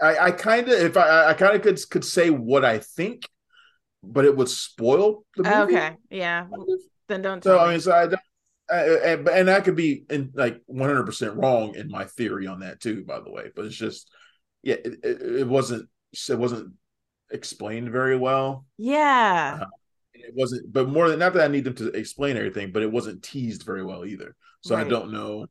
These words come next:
Speaker 1: <laughs> I have to make a guess about what the reason was.
Speaker 2: Yeah.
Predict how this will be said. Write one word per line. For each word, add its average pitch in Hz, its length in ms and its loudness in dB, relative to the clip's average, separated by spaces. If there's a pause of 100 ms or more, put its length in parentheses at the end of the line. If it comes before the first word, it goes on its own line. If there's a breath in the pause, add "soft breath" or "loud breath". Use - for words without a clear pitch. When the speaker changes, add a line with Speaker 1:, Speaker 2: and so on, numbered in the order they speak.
(140)
Speaker 1:
<laughs> - 180 -12 (640 loud breath)
I - 80 -2
have 127 120 -2
to 135 80 -6
make 123 180 -2
a 110 60 -10
guess - 720 -6 (120)
about 107 300 -6
what 110 160 -10
the 110 100 -10
reason 101 320 -12
was. - 460 -18 (800)
Speaker 2:
Yeah. - 240 -8